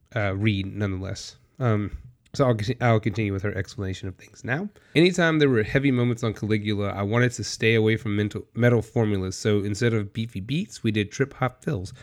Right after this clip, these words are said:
Uh, I put the electronic snare I used in the big track on All Bitches Die, uh, Woe to All, in here. And if you look up the lyrics to Woe," I think that's a typo. I think she meant the lyrics for this song.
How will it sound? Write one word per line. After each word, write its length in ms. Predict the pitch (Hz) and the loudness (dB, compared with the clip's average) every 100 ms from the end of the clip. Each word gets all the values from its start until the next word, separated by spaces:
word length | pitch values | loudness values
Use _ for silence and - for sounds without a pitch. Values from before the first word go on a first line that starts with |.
| - - - - | -16 -16 -18 -6
Uh, 120 | - 107 | 0 2
I 60 | |
put 160 | 104 - | 4 4
the 80 | 123 | 4
electronic 500 | 120 117 120 110 - | 4 2 0 0 -4
snare 340 | - 127 131 | -2 2 2
I 60 | 113 | 2
used 420 | 110 113 113 117 | 0 -2 -2 -4
in 140 | 113 | -2
the 60 | 104 | -2
big 220 | 113 110 | -2 -4
track 340 | - 117 110 | -2 -2 -2
on 100 | 107 | -2
All 160 | 104 101 | -2 -2
Bitches 280 | 104 101 95 | -4 -6 -6
Die, 440 | 113 120 143 151 - | -2 0 -2 -6 -4
uh, 380 | 104 98 92 98 - - | -2 0 -2 -8 -8 2
Woe 180 | 110 | 2
to 160 | 110 110 | 2 0
All, 340 | 104 101 104 - | 0 0 -2 -6
in 200 | - 101 | -8 -4
here. 320 | 98 95 98 - _ | -2 -2 -2 -6 _
And 120 | - 107 | 0 2
if 80 | |
you 80 | 107 | 2
look 160 | 120 123 | 0 0
up 80 | 120 | -4
the 100 | 107 | 0
lyrics 340 | 110 113 - | 2 0 -2
to 100 | 107 | -4
Woe," 360 | 98 143 104 117 - _ _ - _ | 0 0 0 -2 -6 _ _ -20 _
I 80 | 120 | 4
think 120 | 135 | 4
that's 100 | 120 | 4
a 40 | 107 | 2
typo. 300 | 104 98 98 | 0 0 0
I 20 | |
think 120 | 107 | -2
she 100 | - | -2
meant 120 | 110 | -4
the 80 | 107 | -2
lyrics 220 | 101 101 | -2 -2
for 60 | - | -4
this 140 | 98 | -6
song. 260 | - 95 92 | -4 -4 -6